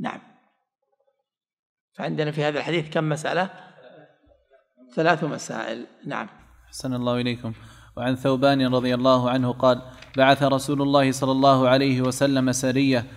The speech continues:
Speaker 2: فأمرهم أن يمسحوا على العصائب"، يعني العمائم، "والتساخين"، يعني الخفاف. رواه أحمد وأبو داود وصححه الحاكم.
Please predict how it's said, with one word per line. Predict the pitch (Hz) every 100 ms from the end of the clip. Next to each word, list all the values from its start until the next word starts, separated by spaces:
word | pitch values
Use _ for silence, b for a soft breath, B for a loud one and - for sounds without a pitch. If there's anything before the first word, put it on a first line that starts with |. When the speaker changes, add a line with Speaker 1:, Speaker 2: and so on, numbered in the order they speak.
| B -
Speaker 2:
فأمرهم | 131 139 147 135 135 131 135
أن | 147 143
يمسحوا | 139 139 135 123 135 123
على | 131
العصائب"، | 123 123 135 139 127 120 - -
يعني | 123 131 131 131 127 127
العمائم، | 131 123 135 139 131 123 113 B -
"والتساخين"، | 135 131 131 135 135 127 123 143 139 117 -
يعني | - 135 135 135 131 127
الخفاف. | 120 - 127 139 127 127 -
رواه | - 127 135 123 131
أحمد | 131 127 120
وأبو | 120 120 123 120
داود | 120 123 127 123
وصححه | 117 113 117 - 120 123
الحاكم. | 117 - 117 - 117